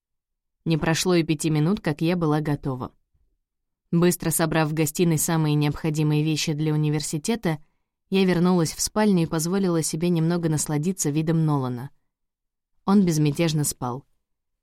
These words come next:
Одну руку засунул под подушку, а вторую вытянул в сторону, где только что лежала я. Одеяло на нём сползло до бёдер, открывая взгляду торс.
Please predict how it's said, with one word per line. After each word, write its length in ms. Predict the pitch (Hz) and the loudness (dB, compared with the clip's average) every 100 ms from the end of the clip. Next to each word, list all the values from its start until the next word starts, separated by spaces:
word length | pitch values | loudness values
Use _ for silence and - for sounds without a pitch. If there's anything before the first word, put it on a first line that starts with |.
| _ _ | _ _
Одну 320 | 160 151 165 | -2 0 2
руку 240 | 165 165 165 | 0 -2 -2
засунул 480 | 160 156 160 151 | -2 -2 -2 -2
под 180 | 147 156 | -4 -6
подушку, 460 | - 147 202 - 147 | -4 -2 -2 -4 -6
а 60 | |
вторую 400 | 143 156 165 208 | -4 -2 0 0
вытянул 420 | 160 185 160 147 139 | 0 -2 0 -2 -2
в 80 | |
сторону, 460 | - - 196 170 156 | -6 -4 0 0 0
где 160 | 147 147 | -2 -2
только 280 | 156 147 | -2 -4
что 200 | 143 - | -6 -4
лежала 380 | 170 156 151 151 | -2 0 0 -2
я. 280 | 151 143 123 - _ _ _ _ _ _ _ | -2 -4 -8 -12 _ _ _ _ _ _ _
Одеяло 520 | 175 175 180 180 180 | 0 2 4 4 4
на 120 | 165 160 | 4 4
нём 200 | 160 151 | 2 0
сползло 500 | - 165 160 165 160 | 0 0 2 2 2
до 160 | 151 | 2
бёдер, 400 | 151 208 185 139 - _ _ | 2 2 2 -2 -4 _ _
открывая 540 | - 160 156 160 185 180 | -8 -6 0 2 2 2
взгляду 440 | 156 156 160 160 | 0 0 0 0
торс. 460 | 151 156 135 - | -2 -4 -4 -6